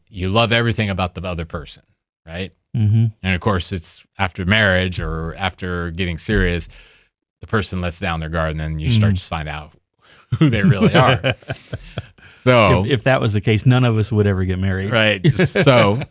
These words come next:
Speaker 1: here's what's interesting to me was that, uh, the manager, um,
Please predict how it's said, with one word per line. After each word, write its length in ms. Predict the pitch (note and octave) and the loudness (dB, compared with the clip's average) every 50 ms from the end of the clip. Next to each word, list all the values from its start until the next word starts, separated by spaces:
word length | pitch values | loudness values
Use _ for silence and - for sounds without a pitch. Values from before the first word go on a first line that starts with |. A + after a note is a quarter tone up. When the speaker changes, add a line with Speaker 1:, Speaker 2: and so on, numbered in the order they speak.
| _ _ _ - | _ _ _ -2
Speaker 1:
here's 200 | - A2+ A#2 A2 | 0 0 2 2
what's 160 | B2+ A#2+ - - | 0 0 2 2
interesting 600 | G#2 F#2 - F#2+ E2+ - - E2+ E2 E2 E2+ - - | 2 2 2 -2 -4 -4 -2 0 0 0 0 -2 -4
to 100 | - F#2+ | 0 4
me 340 | F#2+ G#2+ A2 G2 F2 E2+ E2+ | 4 6 6 6 4 2 0
was 320 | E2+ E2+ F2+ F2 D#2 D#2 | 0 -2 -2 -2 -2 -2
that, 260 | E2 F#2 F2 E2+ E2 - _ _ - - - _ _ _ _ _ _ _ _ _ _ _ - - | 0 0 0 0 -2 -6 _ _ -20 -20 -20 _ _ _ _ _ _ _ _ _ _ _ -4 -2
uh, 320 | F#2+ F2 E2+ E2 E2 E2 E2 - | 0 2 2 2 0 -2 -6 -6
the 120 | - G2 | -2 0
manager, 680 | G2 G#2 B2 C#3 C#3 A#2 G2 D2+ D#2+ E2 D#2+ D#2+ F#2 - - _ _ _ _ _ _ - | 2 4 4 4 4 2 2 0 -4 -6 -6 -6 -8 -10 -14 _ _ _ _ _ _ -12
um, 540 | F2 E2+ F2 F2 E2+ E2 E2 D#2+ - - | -10 -10 -10 -10 -10 -10 -8 -6 -6 -6